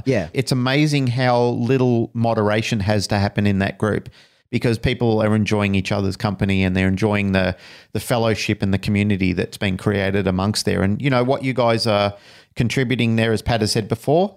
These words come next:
Speaker 2: it really is lovely. Like, to go on there and not have to worry about what people are doing and saying, you know, and the laughter and the companionship and the love of dogs that we can share with each other around, all around the world, like, literally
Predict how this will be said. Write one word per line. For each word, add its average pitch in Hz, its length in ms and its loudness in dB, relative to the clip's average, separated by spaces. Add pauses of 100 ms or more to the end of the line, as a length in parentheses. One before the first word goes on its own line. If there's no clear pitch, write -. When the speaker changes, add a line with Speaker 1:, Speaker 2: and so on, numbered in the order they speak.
Speaker 2:
it 139 140 -4
really 156 280 2
is 120 120 -2
lovely. 104 320 0
Like, 110 260 -2
to 123 80 -2
go 143 220 0
on 135 180 2
there 113 180 2
and 110 140 2
not 104 180 0
have 120 360 -4
to 117 80 0
worry 104 400 0
about 101 280 -2
what - 160 -6
people 117 280 0
are 101 40 2
doing 101 400 0
and 92 140 0
saying, 110 500 0 (340)
you 123 80 -2
know, 113 120 2
and 113 100 0
the 110 60 0
laughter 110 500 0
and 101 160 0
the 98 380 0
companionship 110 720 0
and 101 140 2
the 98 80 2
love 107 260 2
of 95 160 -4
dogs 107 340 0
that 110 140 -2
we 104 100 -2
can 101 440 -2
share 113 260 0
with 110 140 0
each 95 160 -4
other 101 240 2
around, 107 380 0
all 147 280 2
around 92 220 0
the 85 60 -4
world, 90 260 -2
like, 107 180 -2
literally - 560 -2